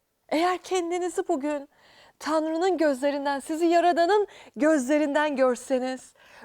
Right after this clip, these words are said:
bütün o düşündüğünüz kusurlar, bütün o dertleriniz ya da dış görünüşünüzle ilgili değiştirmek istedikleriniz hepsi geçecek,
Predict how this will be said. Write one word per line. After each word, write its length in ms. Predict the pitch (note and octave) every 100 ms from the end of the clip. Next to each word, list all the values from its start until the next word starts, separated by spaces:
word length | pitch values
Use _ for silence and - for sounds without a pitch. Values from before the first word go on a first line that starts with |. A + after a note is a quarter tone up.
| -
bütün 280 | D4+ G#4 B4
o 160 | E4+ C#4
düşündüğünüz 600 | D4+ E4+ D4 D4+ D4+ C#4
kusurlar, 760 | - D4 - D4+ C#4+ D4 C#4+ C#4
bütün 280 | D#4+ G4+
o 200 | F4 D#4+
dertleriniz 760 | D#4 D4+ C#4+ B3 C#4+ C#4+ C#4+ - - - C#4
ya 160 | F#4+
da 120 | G4+
dış 220 | F#4 F#4+ -
görünüşünüzle 680 | F#4 F4 - F#4 F#4 D#4+ C#4+
ilgili 360 | D4+ E4+ C#4+
değiştirmek 600 | E4 E4 - F4 F4 F#4
istedikleriniz 760 | D#4+ - E4+ E4 F4 F4 F4+ -
hepsi 560 | A#4+ - - F#4 F#4+ G4+ _ _ _ _ G3+
geçecek, 640 | D#4 D#4 C#4+ D4+ D#4+ -